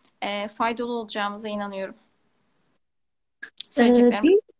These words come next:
Speaker 2: özelden bir soru geldi. Hani, e, yaşlılığına bu şekilde sizin anlattığınız doğrultuda yatırım yapmamış, e, ve bugün yaşlı olan, e, yaşlılarımız var.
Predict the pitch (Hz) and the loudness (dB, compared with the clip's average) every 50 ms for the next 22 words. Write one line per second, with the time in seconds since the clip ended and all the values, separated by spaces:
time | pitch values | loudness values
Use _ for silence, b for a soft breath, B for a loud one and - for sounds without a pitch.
0 | _ _ _ _ _ _ _ - - 330 285 285 277 311 320 320 339 339 349 359 | _ _ _ _ _ _ _ -2 2 4 4 6 8 8 8 8 8 8 8 6
1 | 359 370 339 320 - - 330 320 349 359 349 311 277 262 247 240 226 226 254 277 | 6 6 4 2 2 2 2 4 4 4 4 6 6 8 8 8 8 8 8 8
2 | 277 285 277 277 277 285 - - _ - B B B - 370 302 262 247 240 247 | 8 8 8 8 8 4 2 -4 _ -20 B B B -2 2 4 6 6 6 6
3 | 247 240 233 233 233 233 233 233 254 262 302 285 - - 311 311 311 320 311 320 | 6 6 6 6 4 6 6 6 6 6 6 6 4 6 6 6 8 8 8 6
4 | 320 302 311 320 - - 285 254 - 269 240 220 214 226 220 220 247 233 247 262 | 6 6 4 4 4 6 4 6 8 8 8 8 8 6 4 4 4 6 6 8
5 | 254 240 247 247 254 247 269 269 - 277 254 240 254 254 254 240 247 233 233 233 | 8 8 8 10 8 8 8 6 4 4 6 8 8 8 6 6 4 4 6 6
6 | 233 220 220 - - 240 233 220 220 220 - - 240 233 247 240 226 233 - - | 4 4 2 2 4 4 6 6 4 2 2 2 4 6 6 6 6 4 4 4
7 | 240 226 220 220 214 220 - - - - - _ _ - - - 214 208 214 220 | 6 8 10 10 8 8 6 4 4 2 -2 _ _ -2 0 2 4 6 6 6
8 | 208 208 208 214 208 208 208 202 196 220 233 240 240 214 214 220 240 - 269 262 | 6 4 4 2 2 2 2 2 2 4 6 6 6 8 6 6 6 8 10 10
9 | 254 247 240 240 233 240 233 - - 277 285 269 254 240 226 220 208 190 190 - | 10 10 8 8 8 6 4 4 4 8 8 10 10 10 8 6 6 4 0 -6
10 | - b b b b - - - 214 214 220 220 220 220 - 220 - - - 233 | -12 b b b b -8 -2 2 4 4 6 6 6 6 4 4 2 4 6 6
11 | 254 247 233 220 220 202 - 196 185 - 170 170 - - | 6 8 8 6 6 4 2 0 0 0 0 -2 -4 -4